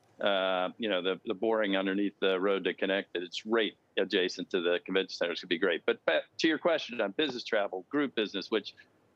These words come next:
the whole country depends on, and certainly, you know, our company and our industry depend on, and Las Vegas depends on,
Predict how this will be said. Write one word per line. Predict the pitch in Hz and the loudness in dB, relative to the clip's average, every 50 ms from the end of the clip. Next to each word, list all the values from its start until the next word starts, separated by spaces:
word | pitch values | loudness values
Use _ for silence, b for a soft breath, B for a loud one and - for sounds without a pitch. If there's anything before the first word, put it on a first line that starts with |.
| _ _ | _ _
the | - - | 0 2
whole | 160 185 170 | 2 2 0
country | - - 160 160 160 160 135 - 131 113 | 2 2 2 2 2 2 0 0 0 0
depends | 101 92 - 113 101 101 92 90 | 0 -2 0 0 0 0 0 0
on, | 101 98 98 101 | 0 0 0 0
and | 98 - | -2 0
certainly, | - 123 107 107 110 104 98 95 98 - | 0 -2 0 0 0 0 0 -2 -2 -2
you | 113 | 0
know, | 107 101 | 2 2
our | 107 104 98 | 2 0 0
company | - 113 104 87 104 98 | 0 -2 0 0 -2 -2
and | 98 95 | 0 0
our | 92 92 101 | 0 0 -2
industry | 104 104 101 - - 98 95 | -2 -4 -6 -4 -4 -4 -4
depend | 90 92 - 101 101 95 | -2 0 0 2 2 2
on, | 92 95 95 92 | 2 2 2 0
and | 92 95 | 2 2
Las | 92 95 - - - | 0 0 -2 0 0
Vegas | 135 165 175 120 92 - - | 0 2 2 0 -2 -4 -4
depends | - 92 - 98 90 90 90 - 92 | -10 -4 -2 -2 -2 -2 -2 -2 -2
on, | 92 90 90 92 | -2 0 -2 -4